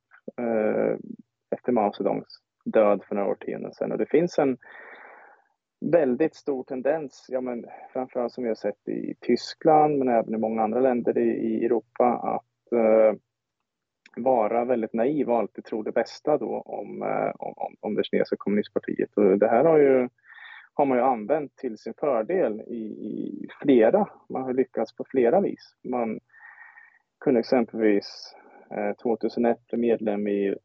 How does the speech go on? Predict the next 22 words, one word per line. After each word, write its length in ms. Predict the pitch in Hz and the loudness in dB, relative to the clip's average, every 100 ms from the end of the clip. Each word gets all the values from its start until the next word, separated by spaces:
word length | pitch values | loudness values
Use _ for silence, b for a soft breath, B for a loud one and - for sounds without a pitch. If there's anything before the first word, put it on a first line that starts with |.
| - | -10
i, 360 | 107 110 107 | -8 -8 0
eh, 360 | 104 101 101 104 101 | 2 4 4 2 2
Världshandelsorganisationen, 1800 | 117 113 - 107 104 101 104 110 104 101 - - 117 107 120 151 156 160 _ | 2 2 -2 -2 0 0 0 -2 -2 -4 -6 0 2 2 2 2 0 -6 _
trots 220 | 127 - | -8 -4
att 80 | 123 | -6
man 80 | 123 | -4
inte 200 | 120 123 | -2 -2
uppfyllde 320 | 120 - 117 | -2 -4 -6
kraven, 640 | - 120 113 113 131 131 135 _ | -2 0 2 2 0 -4 -8 _
bara 220 | 117 101 - | -2 -2 -2
för 120 | 110 | -2
att 160 | 107 101 _ _ _ _ _ - - - | 0 -2 _ _ _ _ _ -20 -18 -2
väst 380 | 117 - - - | -2 -2 -8 -8
hoppades 720 | - - _ - 117 135 - | -4 -4 _ -2 0 0 -2
då 240 | 110 107 | -8 -8
att 240 | 110 - - - | -8 -12 -16 -10
Kina 280 | 110 107 | -8 -8
skulle 480 | 110 - 131 107 135 | -10 0 2 4 2
bli 140 | 123 107 | 2 -2
mer 320 | 101 98 - B B B B B B B B _ - | -2 -2 -4 B B B B B B B B _ 0
samarbetsvilligt 920 | 147 120 104 107 - 107 104 107 - | 2 2 0 -6 -8 -8 -6 -8 -6
och 380 | 104 98 98 | -8 -6 -6